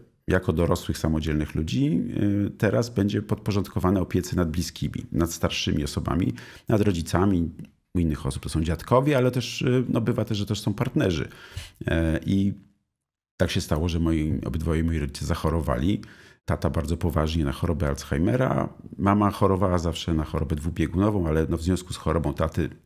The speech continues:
jej choroba się bardzo pogorszyła. No i po prostu nie byłem w stanie funkcjonować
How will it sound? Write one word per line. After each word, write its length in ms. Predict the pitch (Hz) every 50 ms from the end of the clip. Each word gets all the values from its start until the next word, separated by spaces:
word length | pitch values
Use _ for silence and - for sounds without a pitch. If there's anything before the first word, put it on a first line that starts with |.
| - - - 52 - -
jej 100 | 82 78
choroba 300 | - - 78 - - 73
się 120 | - -
bardzo 300 | 67 85 85 76 71 87
pogorszyła. 720 | - - 76 - 73 73 - - - 110 - 73 - - - - - - - - - - - - - _
No 200 | - 113 107 110
i 60 | 131 147
po 100 | 139 110
prostu 260 | 98 101 - - 107
nie 100 | 107 101
byłem 160 | 95 98 95
w 60 | 87
stanie 240 | - - 92 87 82
funkcjonować 840 | 82 - 85 - - 95 90 90 90 78 78 - - - - -